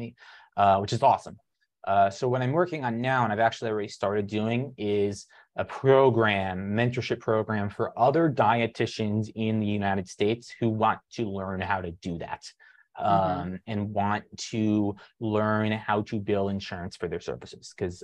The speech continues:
Speaker 1: uh, um, it's really, it's really something special, you know, um, because, you know, a lot of people don't have the money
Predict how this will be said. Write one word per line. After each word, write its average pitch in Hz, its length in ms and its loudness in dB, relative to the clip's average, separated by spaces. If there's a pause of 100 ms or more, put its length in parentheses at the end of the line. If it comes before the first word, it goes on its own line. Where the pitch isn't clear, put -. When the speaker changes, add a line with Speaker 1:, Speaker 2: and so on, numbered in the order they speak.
(120)
Speaker 1:
uh, 90 220 -4
um, 85 360 -6 (260)
it's - 180 -6
really, 147 840 8 (560)
it's 156 180 -4
really 156 440 8
something 107 340 -2
special, 104 560 -4 (200)
you 107 120 -2
know, 104 380 -4 (120)
um, 104 600 0 (100)
because, 107 560 -2 (460)
you 175 120 2
know, 156 160 4
a 143 140 2
lot 170 140 6
of 175 80 -4
people 185 540 -2
don't 147 360 -4
have 131 540 0
the 127 260 -2
money 123 380 0